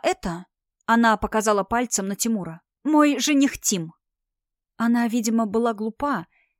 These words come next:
и поэтому даже не подумала скрыть свое беспокойство,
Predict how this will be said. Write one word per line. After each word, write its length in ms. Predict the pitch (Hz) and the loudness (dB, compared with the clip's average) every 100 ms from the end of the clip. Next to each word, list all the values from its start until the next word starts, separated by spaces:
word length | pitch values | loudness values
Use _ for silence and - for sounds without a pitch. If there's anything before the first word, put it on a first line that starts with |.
| - | -8
и 80 | 220 | 0
поэтому 420 | 214 226 233 233 | 4 4 2 0
даже 300 | 233 247 254 | 2 0 0
не 100 | 247 | -2
подумала 460 | 240 220 302 269 208 | 0 0 0 0 0
скрыть 300 | - 233 226 | 0 -2 0
свое 260 | 214 220 | 2 2
беспокойство, 800 | 196 - 185 - 262 269 - 190 | 0 -4 -4 -4 -4 -4 -6 -8